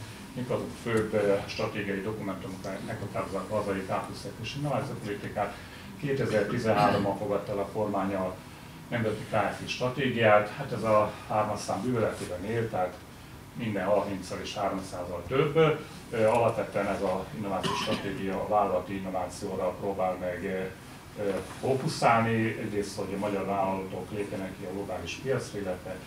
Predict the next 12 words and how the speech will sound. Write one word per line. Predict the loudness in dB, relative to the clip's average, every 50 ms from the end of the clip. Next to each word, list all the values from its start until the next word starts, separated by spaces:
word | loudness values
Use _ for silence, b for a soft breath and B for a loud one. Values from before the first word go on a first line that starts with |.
| B B B B -8
itt | -6 -6 -6 -6
van | -8 -8 -8
pedig | -6 -6 -6 -4
a, | -4 -4 -4 -6 -8 -10 -10
a, | -8 -8 -8 -10 -14 -16 -16 -16 -14 -12
a | -12 -10 -2 -2
hazai, | 0 0 0 -2 -2 -4 -6 -8 -10 B B B B B B B B B B -6 -4
ö, | -2 -2 0 0 -2 -4 -6 -4 2
K | 4 6 6 6 4
K | 0 -2 0
V-k, | 0 0 0 0 0 -2
innovatív | -4 -4 -2 -2 -2 -2 -2 -6